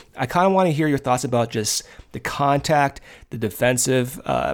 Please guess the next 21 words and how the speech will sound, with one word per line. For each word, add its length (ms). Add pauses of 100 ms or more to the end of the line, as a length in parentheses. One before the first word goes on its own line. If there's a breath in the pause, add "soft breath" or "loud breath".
not 320
issues, 540
but 340
fitting 460
in 160
all 340
of 100
these 380 (480 loud breath)
new 560
types 420
of 120
traits 400
that 100
we're 100
not 260
accustomed 440
to 60
seeing 400
from 180
this 160
team. 300